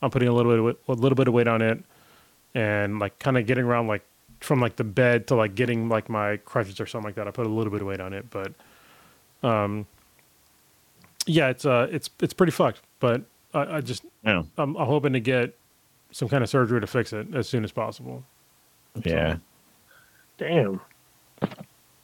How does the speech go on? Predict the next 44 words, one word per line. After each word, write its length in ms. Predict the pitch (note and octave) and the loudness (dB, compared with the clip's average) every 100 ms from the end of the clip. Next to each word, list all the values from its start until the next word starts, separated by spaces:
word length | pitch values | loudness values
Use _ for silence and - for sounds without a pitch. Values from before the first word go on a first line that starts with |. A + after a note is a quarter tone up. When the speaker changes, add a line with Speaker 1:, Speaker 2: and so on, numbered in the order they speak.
| _ _ _ - _ _ - _ _ _ _ _ - | _ _ _ -20 _ _ -20 _ _ _ _ _ 0
Speaker 1:
Yeah, 140 | F3+ | 2
Speaker 3:
That 80 | D3 | 2
Speaker 1:
even 140 | D#3+ B2 | 2 4
Speaker 3:
sounds 260 | A#2 - - | 2 0 -6
Speaker 1:
S-, 60 | - | -2
Steve 260 | F#3+ E3+ | 4 4
is 100 | C#3 | 4
in 140 | C#3+ C3+ | 4 4
the, 240 | C3 B2+ | 4 4
uh, 320 | A#2+ A#2 A#2 - _ _ | 4 4 2 -2 _ _
<laughs> 220 | A2+ - | -10 -2
he's 280 | - A3 F3 | 2 4 4
in 80 | F3+ | 4
the 80 | C#3+ | 4
chat 200 | D#3+ D3+ | 4 2
and 80 | C3 | 2
he 40 | |
said, 200 | C#3 C#3 | 0 2
"Didn't 180 | C#3+ C#3 | 4 6
realize 340 | C#3+ C#3 B2 | 6 6 4
that 240 | A#2+ A#2+ A#2 - - - - _ _ | 2 0 0 -8 -20 -20 -20 _ _
the 100 | D3 | 4
A 120 | C#3 | 4
T, 320 | - D3+ C3 - | 2 2 2 2
A 100 | D#3 | 2
T 100 | C#3+ | 4
V 120 | D3 | 6
landed 260 | C3 C3 B2 | 6 4 4
on 180 | B2 B2 D3+ | 2 2 -2
a 60 | |
foot, 440 | C3+ - D3+ B2+ - - | -6 0 4 4 2 0
uh, 80 | |
landed 240 | C3+ C#3+ C#3 | 4 4 4
on 60 | |
my 80 | A#2+ | 0
foot. 340 | A2 D3 A2+ A2 - - _ _ _ _ _ | 2 2 2 0 -14 -20 _ _ _ _ _
He 80 | - | 0
thought 140 | C#3 B2+ | 4 4
I 40 | |
left 160 | B2+ C3 | 4 2
out 120 | A#2+ | 2
of 80 | A2 | 0
there." 260 | G#2 G2+ - | -2 -2 0
Yeah, 300 | D3+ C#3 | 2 2